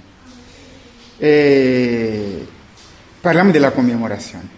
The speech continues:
Leggeremo un passo della scrittura, Giosuè, capitolo tre. Giosuè, capitolo tre,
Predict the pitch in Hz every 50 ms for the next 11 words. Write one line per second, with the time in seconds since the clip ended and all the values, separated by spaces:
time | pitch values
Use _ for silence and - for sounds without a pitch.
0 | - - _ - - - - - 151 160 147 165 180 196 233 233 202 190 - -
1 | 185 170 - 151 143 139 135 - - 151 139 - 156 151 135 117 120 123 120 -
2 | 123 110 143 151 147 131 120 135 160 190 214 - - - - - - - - -
3 | - - - - - - - - - - - - - - - - - - - -
4 | - - - - 160 - - 185 185 - 156 139 127 - - 160 147 123 95 -
5 | - - - - - _ - 120 110 139 147 143 123 113 127 147 175 185 196 190
6 | - - 131 117 - - 170 165 - - 143 120 117 113 - - 156 160 175 190